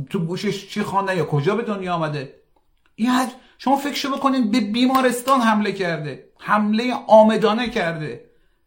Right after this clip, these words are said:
بعد می‌دونسته که این بیمارستان علاوه بر که بیمارستان سرپناه هم هست، مردم ساده فکر می‌کردن مثلاً اینجا چون کلیسای باپتیسته و نمی‌دونم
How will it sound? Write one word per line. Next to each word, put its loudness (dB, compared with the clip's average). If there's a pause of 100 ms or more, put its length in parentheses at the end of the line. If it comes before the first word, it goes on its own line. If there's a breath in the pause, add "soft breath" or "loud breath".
(300)
بعد 4
می‌دونسته -4
که -8
این -2
بیمارستان 2
علاوه 6
بر 2
که -6
بیمارستان 0
سرپناه 4
هم 2
هست، 0
مردم 2
ساده -2
فکر -2
می‌کردن -2
مثلاً -6
اینجا -4
چون -6
کلیسای -2
باپتیسته -2
و -2
نمی‌دونم -6